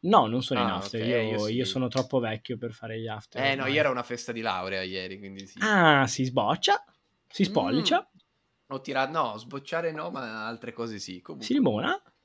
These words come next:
Speaker 2: No, no, ho bevuto, ho
Speaker 1: Anti-covid?
Speaker 2: bevuto. No, ho bevuto. Eh.
Speaker 1: <laughs>
Speaker 2: Andiamo.
Speaker 1: No, io come al solito, mm, arrivo un po' al sabato o la domenica mattina addirittura e dico: "Com'è stata la mia giorn-," è,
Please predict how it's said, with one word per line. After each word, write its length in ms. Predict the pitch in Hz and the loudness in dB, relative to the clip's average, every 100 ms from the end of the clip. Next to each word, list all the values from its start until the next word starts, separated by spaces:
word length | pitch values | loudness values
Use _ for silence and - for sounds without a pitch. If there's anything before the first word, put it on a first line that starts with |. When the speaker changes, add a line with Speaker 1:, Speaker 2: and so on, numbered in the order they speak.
| _ _ _ _ | _ _ _ _
Speaker 2:
No, 320 | 214 196 135 | -6 -2 0
no, 120 | 147 135 | -2 -4
ho 80 | 107 | -4
bevuto, 440 | 131 135 123 101 | -6 -8 -10 2
ho 40 | - | 4
Speaker 1:
Anti-covid? 500 | 170 294 98 117 320 | 6 4 4 4 2
Speaker 2:
bevuto. 280 | 381 - _ _ _ _ | 0 -10 _ _ _ _
No, 140 | 131 | -6
ho 80 | 117 | -6
bevuto. 680 | 175 226 120 101 101 110 95 | -4 -8 -8 -16 -12 -12 -10
Eh. 200 | 156 135 107 107 - - - - | -10 -10 -8 -8 -10 -16 -18 -8
Speaker 1:
<laughs> 380 | - - 226 - _ _ _ _ _ | -6 0 -2 -2 _ _ _ _ _
Speaker 2:
Andiamo. 300 | - 127 123 117 - _ _ - - | -16 -6 -4 -2 -4 _ _ -16 6
Speaker 1:
No, 100 | 233 | 10
io 600 | 226 165 139 135 135 123 | 12 12 12 10 6 4
come 140 | 139 | 2
al 60 | 139 | 4
solito, 380 | 156 151 123 113 | 4 4 0 0
mm, 420 | 117 110 110 101 - | -4 -4 -8 -10 2
arrivo 460 | 139 156 180 151 | 4 6 6 6
un 140 | 135 127 | 4 4
po' 280 | 143 135 | 4 4
al 160 | 123 170 | 4 2
sabato 600 | - 120 117 135 127 120 | 2 2 4 4 2 0
o 360 | 110 110 107 110 | 0 0 -2 -2
la 100 | 113 | -2
domenica 420 | 117 123 123 113 | -2 0 -2 -2
mattina 680 | 113 117 _ 120 117 113 107 | -6 -6 _ -4 -4 -4 -6
addirittura 540 | 107 117 202 208 123 | -6 -2 -4 -2 -2
e 60 | 123 | -2
dico: 600 | 117 110 120 113 113 113 - - - _ | -2 -4 -2 0 0 -2 -8 -18 -20 _
"Com'è 220 | 247 214 | 6 6
stata 420 | - 120 98 - | 6 0 -2 -2
la 100 | 110 | -4
mia 140 | 113 113 | -2 -2
giorn-," 240 | 117 120 | 0 -2
è, 140 | 113 | 0